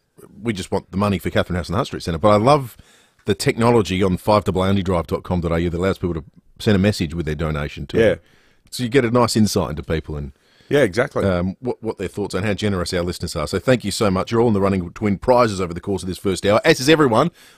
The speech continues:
Speaker 1: who donates ten dollars or more before seven o'clock. Then Lucy will come in with the copper bowl and we'll, um, we'll give away those prizes. Um, uh, we'll get to those, uh, we'll get to some more of those, uh, donations in a moment. I can see a few more coming in, but let's do news headlines first now on this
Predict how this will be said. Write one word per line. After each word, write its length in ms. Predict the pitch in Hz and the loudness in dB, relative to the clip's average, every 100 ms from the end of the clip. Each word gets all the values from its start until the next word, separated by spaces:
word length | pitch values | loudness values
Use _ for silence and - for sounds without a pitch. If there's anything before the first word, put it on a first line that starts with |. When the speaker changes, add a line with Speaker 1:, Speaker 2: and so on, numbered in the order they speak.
| _ | _
Speaker 1:
who 100 | 101 | 0
donates 380 | 113 107 104 - | 2 2 0 -4
ten 260 | - 147 | 0 2
dollars 320 | 143 135 127 113 | 6 6 6 6
or 80 | 107 | 6
more 280 | 110 98 | 6 6
before 380 | 90 - 104 98 | 4 2 4 4
seven 340 | - 110 98 92 | 2 0 0 -2
o'clock. 440 | 87 - 107 110 | -8 -2 -2 -2
Then 160 | 104 98 | -4 -2
Lucy 240 | 104 - | -4 -4
will 80 | 87 | -6
come 160 | 101 95 | -4 -2
in 180 | 90 - _ _ _ | -4 -6 _ _ _
with 120 | 95 | -10
the 40 | |
copper 280 | - 117 - | 0 0 0
bowl 420 | 82 104 92 98 | 4 6 8 6
and 100 | 95 | 4
we'll, 220 | 90 92 90 | 2 0 -2
um, 140 | 87 | -4
we'll 120 | 98 | -6
give 120 | 87 85 | -6 -4
away 180 | 82 | -4
those 220 | 80 78 - | -4 -6 -8
prizes. 500 | - 87 80 73 - - - _ | -4 -2 -2 -8 -16 -20 -20 _
Um, 340 | 95 90 90 - _ - - _ _ _ - | -4 -2 -2 -4 _ -16 -16 _ _ _ -4
uh, 120 | 92 | -2
we'll 100 | 95 | 0
get 120 | 104 | -2
to 80 | 90 | -2
those, 420 | 90 90 85 - | 0 0 -2 0
uh, 260 | 98 87 85 | 0 2 0
we'll 100 | 95 | -2
get 80 | 95 | -6
to 60 | 85 | -4
some 140 | 101 | -2
more 100 | 92 | -2
of 40 | 82 | 0
those, 500 | 82 78 - - - | -2 -4 -6 -8 -6
uh, 140 | 85 | -6
donations 560 | 80 95 92 92 92 85 | -2 -2 0 -4 -4 -6
in 60 | |
a 20 | 82 | -2
moment. 260 | 92 90 | -2 -2
I 40 | 80 | -6
can 80 | 90 | -4
see 140 | 98 | -4
a 40 | |
few 220 | - 107 92 | -2 -2 0
more 160 | 87 | -2
coming 300 | - 92 90 | -2 -2 0
in, 100 | 92 | -2
but 100 | 98 | -2
let's 180 | 127 - | -4 -4
do 120 | 107 | -6
news 200 | 92 92 | -4 -4
headlines 400 | 98 92 85 76 | -6 -6 -6 -8
first 300 | - 101 87 | -4 -4 -4
now 140 | 85 80 | -6 -6
on 80 | 82 | -6
this 200 | 82 | -6